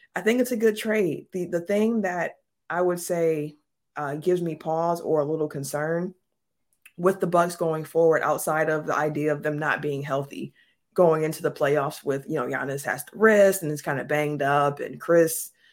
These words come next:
was out again with the knee. Um, bringing in someone like Jay Crowder, who is somebody who can definitely take minutes. He can take minutes if he is who we, you know, think he is. He hasn't played since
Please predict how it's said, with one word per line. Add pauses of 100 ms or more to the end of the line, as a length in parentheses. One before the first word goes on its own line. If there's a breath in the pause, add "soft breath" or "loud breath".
(160 soft breath)
was
out
again
with
the
knee. (340 soft breath)
Um, (280)
bringing
in
someone
like
Jay
Crowder,
who
is
somebody
who
can
definitely
take
minutes.
He
can
take
minutes
if
he
is
who
we,
you
know,
think
he
is.
He
hasn't
played
since